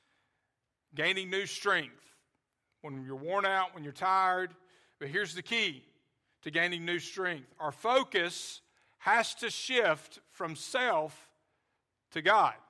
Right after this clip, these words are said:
We have to focus on the Lord, 'cause if we focus on our surroundings, we're gonna, we're gonna stumble and fall. We're not gonna make it. But we focus on God, and the foundation for this is Christ, a relationship with God through Jesus Christ,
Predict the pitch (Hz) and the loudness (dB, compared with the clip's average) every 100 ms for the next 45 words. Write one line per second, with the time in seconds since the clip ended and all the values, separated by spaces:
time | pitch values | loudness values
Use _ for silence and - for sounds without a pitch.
0 | _ _ _ _ _ _ _ _ _ - | _ _ _ _ _ _ _ _ _ -4
1 | 156 170 196 - 202 196 190 202 180 214 | 2 2 2 0 0 0 -2 -4 0 0
2 | 185 170 185 170 262 262 208 233 202 170 | 0 -4 -4 0 0 0 -2 2 2 2
3 | 165 185 277 262 165 156 165 - - _ | -2 0 0 0 -4 -8 -12 -16 -20 _
4 | _ _ _ _ _ _ _ - 165 190 | _ _ _ _ _ _ _ -8 0 2
5 | 180 151 135 - - 175 165 139 190 180 | 4 4 0 -6 -8 -4 -4 0 2 2
6 | 165 147 202 247 165 - _ _ - 160 | 0 0 4 4 4 -2 _ _ -8 -6
7 | 156 151 156 226 - 147 - _ _ _ | -4 -4 0 -2 -2 -8 -14 _ _ _
8 | _ - 156 170 220 240 233 - 202 180 | _ -6 -4 0 2 2 0 -2 -2 -2
9 | 190 233 233 190 185 170 151 202 214 202 | 2 4 6 4 0 -6 -4 0 0 2
10 | 240 254 240 208 214 190 190 - 170 - | 0 0 -6 -8 -4 0 0 -2 -8 -4
11 | 226 240 160 - - - - _ _ - | 0 2 0 -4 -18 -20 -20 _ _ -10
12 | 160 170 175 214 - 208 - 196 196 - | -6 0 2 2 0 -8 -2 -2 -2 -4
13 | 180 233 - 202 190 185 170 208 220 240 | 2 2 2 4 6 6 2 -8 -6 -4
14 | 233 180 220 196 185 - 254 233 131 - | -6 -4 -4 -4 -10 -2 2 4 2 -4
15 | - - | -18 -20